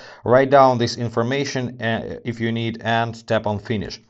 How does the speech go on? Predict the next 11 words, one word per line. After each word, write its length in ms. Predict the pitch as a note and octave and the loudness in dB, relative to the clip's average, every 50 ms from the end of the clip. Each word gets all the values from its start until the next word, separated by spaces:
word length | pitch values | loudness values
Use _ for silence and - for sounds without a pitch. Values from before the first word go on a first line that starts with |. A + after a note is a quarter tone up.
| - - - - - - | -20 -20 -20 -20 -18 -8
The 160 | - G#2+ A2+ | -2 0 2
whole 360 | A#2 B2 C#3+ D#3 D#3+ D#3+ D#3+ D#3+ | 4 6 6 8 6 6 4 4
process 680 | - C3+ C#3 C#3 C#3 - C#3+ C#3 C3+ C3+ - - - | 4 6 6 6 6 4 2 2 2 0 -4 -8 -8
taken, 540 | - - C#3 C3 C3+ C3 B2+ A#2+ A#2 A#2+ A#2 | -4 -2 0 0 0 0 -2 -2 -2 -4 -6
uh, 340 | - - - G#2 G#2 F#2+ - - | -8 -8 -6 -4 -4 -4 -6 -6
about 340 | G#2+ G2+ A2+ A2+ A#2 A2+ A#2 | -2 2 4 4 4 2 0
ten 320 | - C3 B2 B2 A#2+ A2 | 0 0 2 2 0 0
minutes 460 | G#2+ A2 G#2+ A2 A2 A2 A2+ - - | -2 -2 -2 -4 -4 -6 -8 -10 -10
with 200 | - G2+ G2+ G2 | -6 -4 -4 -2
my 220 | G#2 G#2 G#2 G#2 - | 0 0 0 0 0
explanations. 1000 | - F#2+ - - - G2+ G2+ G2 G2+ G2+ G#2 G#2 - - B2 A#2+ B2 B2 - | -4 -8 -12 -10 -8 -6 -6 -4 -4 -4 -4 -4 -4 -4 -4 -4 -6 -8 -10